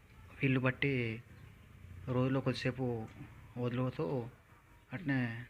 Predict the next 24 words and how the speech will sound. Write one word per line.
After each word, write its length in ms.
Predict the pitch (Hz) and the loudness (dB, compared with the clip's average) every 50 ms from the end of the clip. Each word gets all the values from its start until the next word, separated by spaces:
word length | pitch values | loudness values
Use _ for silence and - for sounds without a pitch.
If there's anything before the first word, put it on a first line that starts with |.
| - - - - - - - | -14 -20 -20 -20 -14 -2 2
కొమ్మలు 260 | 135 139 139 139 135 | 4 4 6 4 4
తీసుకొచ్చి 340 | 135 - - 139 127 135 131 | 0 -2 -2 -2 0 2 0
వేస్తూ 200 | 123 - - 123 | 0 0 0 0
కూడా 140 | 123 139 | 0 2
మనము 400 | 147 147 135 127 117 110 107 110 - - - - - - - - - - - - _ _ _ - - _ - - - _ _ _ - - - - - - - - - - | 2 2 2 2 2 0 -2 -4 -10 -16 -20 -20 -20 -20 -20 -20 -20 -20 -20 -20 _ _ _ -20 -20 _ -20 -20 -20 _ _ _ -20 -20 -20 -20 -20 -20 -20 -20 -20 -6
ఒక 100 | - 143 | -2 -2
రెండు 200 | 131 117 117 127 | -2 0 0 0
మూడు, 680 | 123 127 123 123 123 127 127 127 131 123 123 123 120 | 0 2 2 0 0 0 0 0 0 0 -2 -4 -2
రెండు 160 | 120 127 131 | -2 0 0
మూడు, 240 | 131 131 127 123 123 123 123 123 127 127 113 117 | 2 2 2 2 2 2 0 0 -2 0 2 2
ఐదు 160 | 120 120 117 117 | 2 2 4 2
వరకు 200 | 117 117 123 - | 2 2 2 0
అయితే 120 | - - | -2 0
పెంచుకోవచ్చు 580 | - - 131 123 - - - 160 151 143 - 123 | 4 4 4 4 4 4 4 4 4 4 2 0
మనం 140 | 107 107 104 - - - - - - - - - - - - - | -2 -2 -4 -6 -12 -18 -20 -20 -20 -20 -20 -20 -20 -20 -14 -10
ఇండ్ల 120 | 117 110 117 | -6 -4 -2
దగ్గరే. 360 | 120 120 107 107 104 104 - - - - - - - - - - - - - - - - - - _ _ _ - - - - - - - - - - _ _ - - - _ _ _ 156 151 151 - - - - - - _ _ - - - - - _ _ _ _ _ _ - - - - _ _ _ _ _ _ _ _ _ _ _ _ - | -2 -2 0 -2 -4 -4 -6 -12 -20 -20 -20 -20 -20 -20 -20 -20 -20 -20 -20 -20 -20 -20 -20 -20 _ _ _ -20 -20 -16 -16 -16 -16 -16 -20 -20 -20 _ _ -20 -20 -20 _ _ _ -12 -12 -12 -12 -14 -20 -20 -20 -20 _ _ -20 -20 -20 -20 -20 _ _ _ _ _ _ -20 -20 -20 -20 _ _ _ _ _ _ _ _ _ _ _ _ -8
సుబాబు 400 | - 131 120 131 131 139 135 135 | -6 -2 0 2 2 0 0 0
కొమ్మలు 260 | 139 135 135 139 139 | 0 2 2 4 4
ఇవి 120 | 143 135 | 4 2
ఇష్టంగా 360 | 127 123 - - 139 127 131 123 | 2 0 2 2 2 4 4 2
తింటాయి. 320 | 107 104 117 117 131 147 | 0 0 -2 -2 -2 -4
సుబాబులు 480 | 147 - 127 123 123 120 113 113 113 113 | -4 0 2 4 4 4 4 2 -2 -2
కావచ్చు, 640 | 113 113 113 110 - - 113 110 107 104 110 | -4 -4 -6 -6 -6 -6 -6 -6 -6 -6 -8